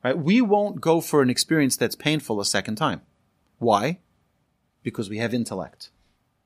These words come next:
And as em-, emotional as we may be, our intellect tells us that was painful. But what happens,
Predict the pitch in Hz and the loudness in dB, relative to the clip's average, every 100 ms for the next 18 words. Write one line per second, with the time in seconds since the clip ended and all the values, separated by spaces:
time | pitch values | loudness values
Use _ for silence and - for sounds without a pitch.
0 | _ _ _ _ _ - 147 151 135 147 | _ _ _ _ _ -4 0 0 2 0
1 | 175 - 151 156 254 - 220 165 143 160 | 0 0 2 4 2 0 -2 -2 0 0
2 | 160 165 139 208 180 160 139 143 208 254 | 2 0 2 2 2 0 -2 -2 -2 -2
3 | - 139 123 - _ - 208 240 135 123 | -2 0 0 -2 _ -6 0 2 2 0
4 | - 127 127 113 - 226 214 87 - _ | -2 -2 -4 -6 -8 -8 -8 -12 -14 _
5 | _ _ _ _ _ _ _ _ _ _ | _ _ _ _ _ _ _ _ _ _
6 | _ _ - 185 294 247 170 143 120 110 | _ _ 0 4 4 2 2 0 -2 -6
7 | 139 - | -6 -10